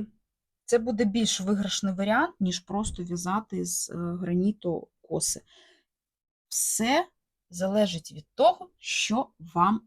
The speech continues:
подобається. Якщо вам подобається в дві ниточки такий товстячок, в'яжіть собі в задоволення. А, повторюсь, я кажу свою думку, те, як я працюю з нею. Мені от в дві нитки вона була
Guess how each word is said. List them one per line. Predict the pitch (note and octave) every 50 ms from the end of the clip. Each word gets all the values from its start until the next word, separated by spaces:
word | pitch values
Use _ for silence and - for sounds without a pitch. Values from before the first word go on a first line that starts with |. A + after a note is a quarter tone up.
| _ _
подобається. | - G3 F3+ - F#3 F3 E3 - C3+ - - - - -
Якщо | - - - C#4
вам | C4+ C#4+ C4+
подобається | C4 - G#3+ G#3 B3 B3 A3 G3+ G3 G3 G3 - G3+ F#3
в |
дві | F3 F3 F3 G3+ A#3
ниточки | B3 A#3+ A3+ G#3 - - F#3 - - - - -
такий | - E3+ E3+ _ G#3 G#3 F#3+ F3 - _ _ _ _ -
товстячок, | - B3 A#3 - - C4 B3 - - D4+ D#4 G4 - -
в'яжіть | G#3+ G3 G3+ G3 F#3+ A#3 C#4+ -
собі | - - G3+ F3 G3 G#3+
в | G#3
задоволення. | G3 G3+ G3 F3+ G3 F#3 F3 E3 D3+ C#3+ C#3+ D3+ D3 C#3+ C#3 - - _ _ _ _ _ _ _ _ _ _ _ -
А, | E3 E3 D#3+ D#3+ D#3+ _ _ _ _ _ _ _ _ _
повторюсь, | - G#3+ A3+ A3 - G#3+ F#3+ E3+ E3 D#3+ - - -
я | G3 A3+ B3
кажу | B3 A#3 G#3 F#3 F3+ F3
свою | - - E3 F3 G#3+ A#3 A#3 G#3 F3
думку, | E3 F3+ F#3+ G#3 A3 A3 B3
те, | A#3+ - - A3+ G#3+
як | G3 F3+ F3+ F3+ E3+
я | E3 D#3
працюю | D#3 - - F3+ F3+ - - A#3 A#3+ A#3
з | A#3
нею. | A#3+ A#3+ A#3+ A#3+ A#3+ B3 A#3+ -
Мені | - G3 G3+ G#3 A3 B3 C#4+ F4 E4+ -
от | - F#3 - -
в | F3
дві | F3 F3+ F3+ G#3 G#3+
нитки | G#3+ B3+ D#4 F4+ - - -
вона | F#3+ F#3 F#3 F#3 G3 A#3
була | B3+ G#3+ E3+ E3+ E3+ F#3 F#3+ G#3 -